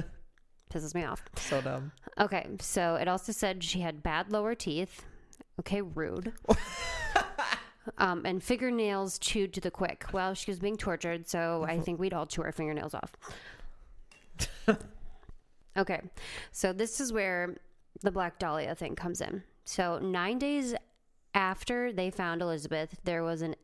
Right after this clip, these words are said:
Speaker 2: envelope that was delivered to the police. And on the cover, it basically was cut out letters, like a, basically like a serial killer.
Speaker 1: Like a ransom note type thing?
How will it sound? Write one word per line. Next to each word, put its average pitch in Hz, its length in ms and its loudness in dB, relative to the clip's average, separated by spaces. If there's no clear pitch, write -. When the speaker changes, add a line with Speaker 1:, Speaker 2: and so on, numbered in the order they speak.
Speaker 2:
envelope 180 560 2
that 185 260 2
was 170 280 0
delivered 175 540 2
to 160 720 2
the 185 140 0
police. - 580 2
And 180 260 4
on 170 200 2
the 175 60 2
cover, 190 680 2
it - 260 -2
basically 196 440 2
was 170 140 2
cut - 220 0
out 170 220 0
letters, 160 420 0
like 156 340 -2
a, - 80 0
basically 160 760 -2
like 170 200 -2
a 147 60 -4
serial 156 480 0
killer. 151 520 -2
Speaker 1:
Like 165 120 4
a 156 40 2
ransom 135 300 -2
note 180 140 -2
type 185 180 -4
thing? 214 160 -4